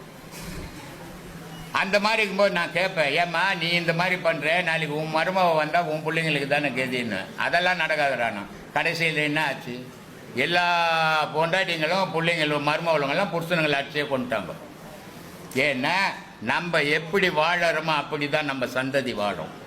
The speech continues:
அதனால தான் சொல்றது, தர்மத்தை குழந்தைங்க வள-, பிறந்த உடனே அறிவை வளர்க்க சொல்லி கொடுக்கணும், ஆசையை வளர்க்க சொல்லி கொடுக்கக்கூடாது. அறிவு வளர்ந்தால் அது சீரா இருக்கும், ஆசை வளர்ந்தால் கெட்டு போயிடும்.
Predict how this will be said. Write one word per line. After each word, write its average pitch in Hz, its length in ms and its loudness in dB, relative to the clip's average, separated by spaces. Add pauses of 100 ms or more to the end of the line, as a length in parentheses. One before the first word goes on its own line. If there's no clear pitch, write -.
(260)
அதனால 165 280 2
தான் 185 200 0
சொல்றது, 151 380 2
தர்மத்தை 170 520 0 (100)
குழந்தைங்க 170 460 2 (220)
வள-, 151 320 2 (180)
பிறந்த 170 420 2
உடனே 151 380 2 (560)
அறிவை 226 500 4
வளர்க்க 185 320 2
சொல்லி 160 240 0
கொடுக்கணும், 143 400 2 (100)
ஆசையை 202 300 2
வளர்க்க 147 320 0
சொல்லி 131 160 -2
கொடுக்கக்கூடாது. 104 500 -4 (1300)
அறிவு 226 520 2
வளர்ந்தால் 196 600 4
அது 196 200 2 (140)
சீரா 208 380 4
இருக்கும், 147 260 0
ஆசை 208 520 2
வளர்ந்தால் 185 500 2
கெட்டு 180 240 2
போயிடும். 135 360 -2